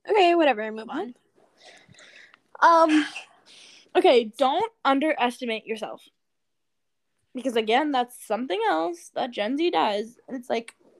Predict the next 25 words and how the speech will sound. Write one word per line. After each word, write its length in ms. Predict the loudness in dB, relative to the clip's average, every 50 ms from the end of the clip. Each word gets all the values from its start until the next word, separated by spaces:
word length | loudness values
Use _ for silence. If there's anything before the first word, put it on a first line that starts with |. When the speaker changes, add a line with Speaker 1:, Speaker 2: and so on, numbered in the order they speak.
| -4 0
Speaker 2:
that, 140 | 0 2 4
that's 160 | 2 2 2 0
what, 160 | -2 -4 -8 -14 _ _ _ _ _ -16 -10 -4
I 40 | -2
mean, 180 | 0 0 0 0
literally 200 | 0 0 2 2
what 120 | 0 0
we 100 | -2 -4
were 60 | -6
just 160 | -6 -6 -4 -2
saying. 220 | -2 -2 -2 -4
Like, 200 | -8 -10 -10 -4 -2
"Oh, 160 | -2 0 2
I 60 | 2
don't 140 | 2 4 4
know 140 | 4 4 4
how 100 | 2 2
to 80 | 0 -2
talk 300 | -2 -2 -2 -2 -2 -4
to 120 | -6 -10 -8
someone. 540 | -6 -8 -8 -6 -6 -6 -8 -8 -8 -10 -8
Oh, 200 | -6 -6 -4 -4
I 120 | -4 -6
don't, 200 | -6 -6 -8 -8 -10
like, 120 | -12 -12